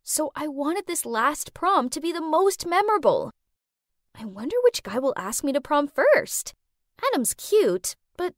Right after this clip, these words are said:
he's so hot and cold with me. Then there's Devin, the school's hottest swimmer. Oh, and I also heard rumors that Ethan,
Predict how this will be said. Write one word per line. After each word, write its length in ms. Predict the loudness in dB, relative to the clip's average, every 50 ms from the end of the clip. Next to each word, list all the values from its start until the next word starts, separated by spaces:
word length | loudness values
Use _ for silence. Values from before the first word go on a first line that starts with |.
| _ _ _
he's 240 | -12 -10 -8 -6 -6
so 300 | -4 -2 0 2 2 2
hot 220 | 2 2 0 0
and 80 | 0 -6
cold 260 | -8 -6 -6 -4 -4
with 140 | -6 -6 -4
me. 280 | -2 0 0 0 -2 -4 _ _ _ _ _ _ -4
Then 160 | -2 -2 -2
there's 220 | -2 -4 -6 -8
Devin, 600 | -8 -2 2 4 4 6 6 2 2 0 -4 -8 -8 _
the 80 | -6
school's 400 | -6 -6 -4 0 0 0 0 0
hottest 640 | -4 -10 -2 2 4 4 6 6 4 2 0 -4 -6
swimmer. 520 | -8 -6 -4 -2 -2 -2 -2 -2 -4 -4 -8 _ _ _ _ _ _ _ _ _
Oh, 240 | -6 -6 -4 -6 -6 -10 _ _ _ _ -8
and 140 | -6 -6 -4
I 160 | -4 -4 -6 -6
also 360 | -6 -6 -4 -4 -4 -4 -4 -2
heard 200 | -2 -2 -2 -2
rumors 460 | -4 -4 -2 0 0 0 0 -2 -6 -6
that 180 | -6 -6 -6 -6 _
Ethan, 500 | 0 2 2 2 2 2 0 0 0 -4